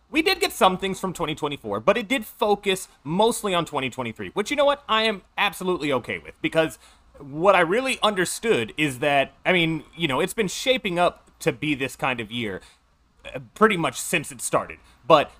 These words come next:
this feels like this is gonna be one of the biggest years in gaming.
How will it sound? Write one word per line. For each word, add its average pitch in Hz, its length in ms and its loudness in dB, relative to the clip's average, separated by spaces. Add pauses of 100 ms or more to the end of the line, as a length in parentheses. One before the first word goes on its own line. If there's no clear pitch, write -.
(220)
this 262 240 -2
feels 160 400 -4
like 120 260 -4 (220)
this 165 180 -2
is 147 80 -10
gonna 135 160 -4
be 120 80 -6
one 120 140 -4
of 104 80 -6
the 104 100 -8 (300)
biggest 160 400 0
years 98 320 -8 (280)
in 151 220 0
gaming. 101 300 -6